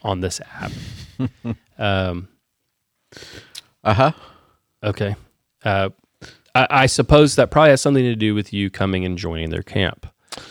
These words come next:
Speaker 1: But don't join their camp and see how kind they are.
Speaker 2: Y-, yeah, there's a, why did he get pushed out of his church?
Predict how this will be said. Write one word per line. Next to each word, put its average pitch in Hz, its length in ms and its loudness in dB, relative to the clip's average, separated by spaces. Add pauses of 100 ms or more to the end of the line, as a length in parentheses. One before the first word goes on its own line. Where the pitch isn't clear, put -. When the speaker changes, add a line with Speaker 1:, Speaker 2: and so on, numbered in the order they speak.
(180)
Speaker 1:
But 107 160 -2
don't 139 260 6
join 131 260 8
their 117 160 6
camp 101 500 -2
and 104 180 -2
see 104 200 -2
how 95 140 0
kind 92 300 -8
they 95 160 -4
are. 90 260 -2 (240)
Speaker 2:
Y-, 156 220 -10
yeah, 135 480 8
there's 127 340 4
a, 120 560 6 (2500)
why 117 280 2
did 117 80 2
he 117 40 -2
get 113 160 -2
pushed - 280 -2
out 101 120 2
of 87 100 -2
his 92 120 -6
church? - 520 -6